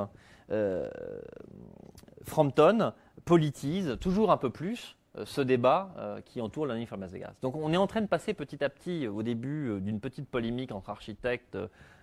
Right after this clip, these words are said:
euh, qui discutent, euh, de projets, à, euh, une discussion, euh, réellement politique, euh,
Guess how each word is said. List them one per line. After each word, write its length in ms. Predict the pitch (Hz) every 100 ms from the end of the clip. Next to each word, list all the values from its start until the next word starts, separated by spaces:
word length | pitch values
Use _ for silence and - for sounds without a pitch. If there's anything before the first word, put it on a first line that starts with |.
| _
euh, 380 | 87 85 69 67 - -
qui 140 | 107
discutent, 540 | 101 104 - 131 123 101
euh, 160 | 92
de 100 | 95
projets, 500 | 95 120 113 170 269 - - - -
à, 300 | 165 214 147
euh, 120 | 113
une 120 | 117
discussion, 580 | 120 - 135 - 214 147
euh, 160 | 110
réellement 360 | 117 147 156 180
politique, 640 | 165 127 110 180 - - _ _ _ -
euh, 500 | 98 92 82 64 57